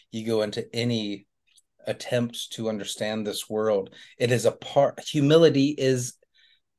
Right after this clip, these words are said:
a necessary, such a necessary part of the way we understand the world.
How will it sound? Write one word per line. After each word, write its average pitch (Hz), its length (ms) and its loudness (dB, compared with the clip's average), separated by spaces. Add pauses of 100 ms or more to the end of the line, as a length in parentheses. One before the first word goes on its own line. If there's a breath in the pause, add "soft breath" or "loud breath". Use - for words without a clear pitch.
(120)
a 131 80 2
necessary, 127 1120 0
such - 480 0
a 151 60 0
necessary 127 480 0
part 117 440 -4
of 117 100 -10
the 123 100 -2
way 120 300 2
we 123 180 -4
understand 110 600 -6
the 101 80 -6
world. 101 540 -4